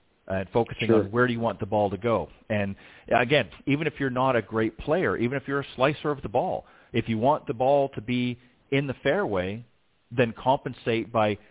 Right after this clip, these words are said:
Speaker 1: aiming appropriately, starting on the right-hand side. If you're a slicer of the ball, on the right-hand tee box,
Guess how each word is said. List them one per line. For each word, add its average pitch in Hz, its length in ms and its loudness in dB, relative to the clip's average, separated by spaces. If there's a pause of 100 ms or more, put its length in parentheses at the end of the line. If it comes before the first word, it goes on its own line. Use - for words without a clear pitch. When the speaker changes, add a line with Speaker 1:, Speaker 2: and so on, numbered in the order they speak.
(300)
Speaker 1:
aiming 123 500 -2 (520)
appropriately, 123 720 -4 (240)
starting 120 300 2
on 117 120 -2
the 117 80 -6
right-hand 120 500 -2
side. 139 220 2
If 87 60 -14
you're 95 100 -6
a - 80 -18
slicer 113 260 -2
of 110 60 -8
the 117 40 -6
ball, 135 220 0
on 110 140 -2
the 110 60 -6
right-hand 120 420 -2 (180)
tee 147 120 0
box, 82 320 2